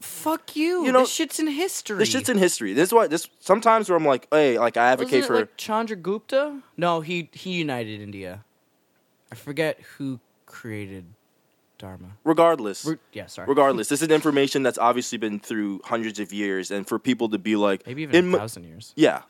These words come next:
Speaker 2: a thousand years, whatever. But in my, in my twenty years of experience, I think this is bullshit because I've done no research. Shut the fuck up and listen,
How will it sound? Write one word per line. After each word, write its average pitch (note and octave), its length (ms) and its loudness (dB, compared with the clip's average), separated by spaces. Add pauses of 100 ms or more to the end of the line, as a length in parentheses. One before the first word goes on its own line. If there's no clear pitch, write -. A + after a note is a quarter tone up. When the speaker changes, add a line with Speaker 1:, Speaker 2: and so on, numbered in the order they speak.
Speaker 2:
a C#3 80 -6 (140)
thousand E2 340 -2
years, D2+ 100 -14
whatever. D2+ 240 -6 (180)
But - 220 4
in F#3+ 140 6
my, F#3+ 240 4
in G#3+ 120 4
my A#3 140 4
twenty A3+ 300 0
years G#3+ 240 2
of F#3+ 100 -2
experience, G#3 640 0
I F#3+ 120 6
think F#3+ 200 -2
this F#3 200 -4
is E3+ 100 -6
bullshit D3+ 600 4
because C3 280 0
I've D3 200 2
done C3+ 260 2
no C3 140 8
research. A2+ 460 -4
Shut A3 180 2
the A3 80 2
fuck E3+ 240 0
up C#3 120 -4
and G2 120 -8
listen, - 240 -16